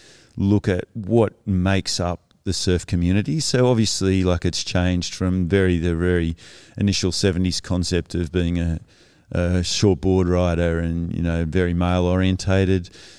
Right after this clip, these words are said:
to now the diversity of craft that people ride, a, a total acceptance of, you know, especially in the Sutherland Shire or any, any beach community that you live in, it becomes, like, a very holistic part of your identity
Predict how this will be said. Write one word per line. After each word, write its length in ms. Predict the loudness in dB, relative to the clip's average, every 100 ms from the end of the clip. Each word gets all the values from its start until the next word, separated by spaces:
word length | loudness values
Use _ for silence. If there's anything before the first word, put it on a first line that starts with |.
| _
to 260 | -10 -2 0
now 340 | 2 4 4 2
the 120 | 0
diversity 720 | -4 -2 2 2 2 -2 -2
of 100 | -2
craft 400 | -2 0 0 -2
that 140 | -8 -2
people 300 | -2 -2 0
ride, 500 | 0 2 0 0 0
a, 180 | -2 -2
a 80 | -4
total 340 | 2 2 2
acceptance 600 | -4 -2 -4 -2 -4 -2
of, 220 | -4 -6 -10 -20 -20 -16 -6
you 100 | -4
know, 140 | -2
especially 760 | -4 -2 -2 -2 -4 -6 -8 -8
in 120 | -6 -4
the 100 | -2
Sutherland 420 | -2 -2 -2 -2
Shire 280 | 2 4 4
or 80 | 4
any, 180 | 4 4 2
any 200 | 2 4
beach 280 | 2 0 0
community 360 | 0 2 0 0
that 60 | 2
you 140 | 4
live 160 | 4 4
in, 260 | 2 0 -2 -12 -14 -6
it 100 | -2
becomes, 640 | 0 2 2 2 0 -4 -4
like, 220 | -2 0
a 80 | -2
very 540 | -4 -8 -4 0 0
holistic 500 | 0 0 0 -2 -8
part 240 | -2 0 0
of 80 | 0
your 160 | -2
identity 680 | -2 0 0 2 2 0